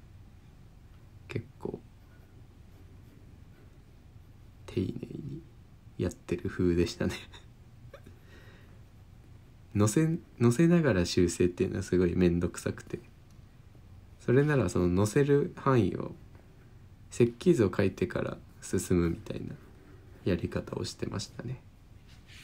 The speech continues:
白いところに一回色乗せて取るっていうのが、なんか非効率な気がして、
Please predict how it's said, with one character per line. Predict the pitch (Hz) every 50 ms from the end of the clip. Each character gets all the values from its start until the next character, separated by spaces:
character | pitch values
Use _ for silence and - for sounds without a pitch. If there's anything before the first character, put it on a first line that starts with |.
| - - - - - - - - - - - - - - - - - - - - - - - - - - - - -
白 | - - 135 151 170 170
い | -
と | - 104 92
こ | - 101
ろ | 92 87
に | 87 82 - -
一 | - - -
回 | - 110 - 90
色 | 90 98 95
乗 | 98 101
せ | 101 - - -
て | - 98 90 -
取 | 92 - - 113 101 92
る | 90
っ |
て | - - - - 85
い | 76 76
う | -
の | - -
が、 | - - - - - - - - - - - - - - - - - - - - - - - - - - - - - -
な | - 95
ん | 90
か | 87 - -
非 | 110 - -
効 | - - 113 98
率 | 90 87 85 - - 80
な | 73 -
気 | - - 76 71
が | - -
し | - - -
て、 | - - - -